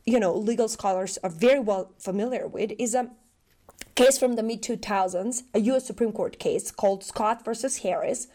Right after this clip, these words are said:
where what was at stake was whether police officers, um, um,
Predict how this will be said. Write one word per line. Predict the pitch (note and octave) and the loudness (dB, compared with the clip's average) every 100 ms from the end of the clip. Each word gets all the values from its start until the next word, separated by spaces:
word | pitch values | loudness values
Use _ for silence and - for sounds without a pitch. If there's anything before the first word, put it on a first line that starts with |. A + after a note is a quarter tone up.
| - - - - - - | -20 -20 -20 -20 -16 2
where | A3+ A#3+ | 6 8
what | A3 B3+ | 8 4
was | D4 | 2
at | C#4+ D4 | 0 -2
stake | - G3+ G3 G3+ G3+ | 2 4 4 2 -6
was | F#3 G3 G3 - | -2 0 -2 -4
whether | F#3+ A#3+ B3+ B3+ B3 - - - | 0 2 2 0 -4 -20 -20 -6
police | - C#4 D#4 - | 0 2 2 -2
officers, | A3 G#3+ A#3 - G#3 F#3+ F#3 - - - - | -4 -6 -8 -6 -4 -4 -6 -10 -14 -20 -4
um, | - F#3+ F#3+ - _ _ - | 2 4 2 -4 _ _ 2
um, | G3+ F3+ | 4 2